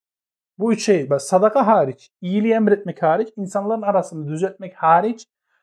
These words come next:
diyor, insanların kendi aralarında fısıldaşladığı şeylerin çoğunda hayır yoktur diyor Rabbimiz. Ahi bak, demek ki bu dil Allah muhafaza buyursun çok hayırsız şeyler yapabilir.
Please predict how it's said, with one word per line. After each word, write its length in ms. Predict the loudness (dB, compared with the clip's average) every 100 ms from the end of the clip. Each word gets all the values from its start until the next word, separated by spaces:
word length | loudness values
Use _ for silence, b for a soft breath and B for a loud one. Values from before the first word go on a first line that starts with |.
| _
diyor, 160 | -14 -12
insanların 720 | -6 -6 -2 -2 0 -2 -2 -6
kendi 380 | -10 -10 -6
aralarında 540 | 0 2 2 0 -4 -10
fısıldaşladığı 1040 | -12 -14 -10 -6 -6 -6 -10 -10 -8 -8
şeylerin 560 | -8 -12 -10 -8 -8 -10
çoğunda 580 | _ -14 -12 -8 -8 -8
hayır 380 | -8 -8 -6 -6
yoktur 400 | -6 -8 -10 -10
diyor 140 | -8
Rabbimiz. 480 | -8 -12 -20 _ _ _ _ _ _ _ _ _
Ahi 220 | -16 -10
bak, 180 | -10 -10 _ _ _ _
demek 280 | -8 -8 -8
ki 160 | -10 -6
bu 180 | -4
dil 160 | -2 -2
Allah 280 | -2 -2 -4
muhafaza 440 | -6 -8 -8 -8
buyursun 260 | -8 -10 -12
çok 220 | -12 -12
hayırsız 420 | -4 -4 -4 -10
şeyler 260 | -14 -12 -8
yapabilir. 540 | -8 -8 -14 -16 _